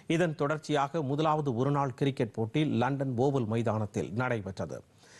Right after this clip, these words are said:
இந்த ஆட்டத்தில் டாஸ் வென்ற இந்திய அணி பந்து வீச தீர்மானித்தது. இதையடுத்து களமிறங்கிய இங்கிலாந்து அணி அடுத்தடுத்து விக்கெட்டுகளை இழந்து இருபத்தி ஐந்து புள்ளி இரண்டாவது ஓவரின் போது அனைத்து விக்கெட்டுகளையும் இழந்து நூற்று பத்து ரன்கள் மட்டுமே எடுத்தது.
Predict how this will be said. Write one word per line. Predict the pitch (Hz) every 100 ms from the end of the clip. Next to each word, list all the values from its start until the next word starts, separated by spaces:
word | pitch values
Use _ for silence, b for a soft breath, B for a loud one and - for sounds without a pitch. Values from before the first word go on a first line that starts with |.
| B
இந்த | 143 170 170
ஆட்டத்தில் | 175 180 170 135 104
டாஸ் | 147 160 -
வென்ற | 147 139 139
இந்திய | 113 139 143 127
அணி | 120 98
பந்து | 85 143 160
வீச | 143 113 135
தீர்மானித்தது. | 135 120 113 101 95 92 71 - B B B
இதையடுத்து | 147 160 156 160 170
களமிறங்கிய | 147 135 147 143 135 135 131 127
இங்கிலாந்து | 131 139 131 123 117
அணி | 127 170
அடுத்தடுத்து | - 127 143 147 170 151
விக்கெட்டுகளை | 123 151 139 127 131 123
இழந்து | 101 113 110 113 190 B B B
இருபத்தி | 151 208 202 196 143
ஐந்து | 139 170 160
புள்ளி | 151 135 147
இரண்டாவது | 135 131 147 147 135 113
ஓவரின் | 123 127 123 101
போது | 110 - B B B
அனைத்து | - 170 208 175
விக்கெட்டுகளையும் | 139 156 160 151 147 139 139 -
இழந்து | 117 127 131 151
நூற்று | 120 156 156
பத்து | 123 123 151
ரன்கள் | 123 123 120
மட்டுமே | 101 104 107 120 143
எடுத்தது. | 117 117 107 -